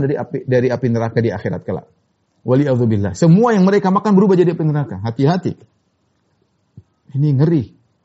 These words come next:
ngeri. Makanya kalau kita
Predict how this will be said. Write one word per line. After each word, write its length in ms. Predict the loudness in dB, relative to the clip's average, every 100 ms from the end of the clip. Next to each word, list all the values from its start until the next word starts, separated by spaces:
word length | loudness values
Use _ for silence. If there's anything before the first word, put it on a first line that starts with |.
| -6
ngeri. 240 | -4 -4 -8 _ _ _ _ _ _ _ _ _ _ _ _ _ _ _ _ _ _ _ _ _ _ _ _ _ _ _ _ _ _ _ _ -8
Makanya 240 | -4 0
kalau 120 | 0 0
kita 160 | -2